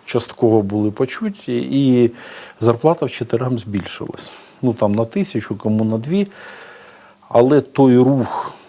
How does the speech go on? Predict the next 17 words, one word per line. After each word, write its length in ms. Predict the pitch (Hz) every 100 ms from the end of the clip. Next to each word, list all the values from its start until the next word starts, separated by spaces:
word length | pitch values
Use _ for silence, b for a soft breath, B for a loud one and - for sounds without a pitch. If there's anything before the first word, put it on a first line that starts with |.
| B B -
і 100 | 120
ті, 340 | - 139 127 -
скажімо, 420 | - 113 110 107
передвиборчі 920 | - 113 110 110 113 104 107 - 110 -
обіцянки, 680 | 110 104 98 - 95 92 98
ті, 240 | - 101
які 240 | 98 95 98
були 440 | 92 95 95 90 87 B B
під 100 | -
час 200 | - 98
передвиборчої 880 | - 104 101 95 104 101 95 - 98
кампанії 560 | 95 101 98 98 92 92
перед 320 | - 101 98
педагогами, 960 | - - 104 104 120 196 170 107 95 - B B B B B B -
в 140 | 98
руках 380 | 120 113 127 -
яких 320 | 113 - 113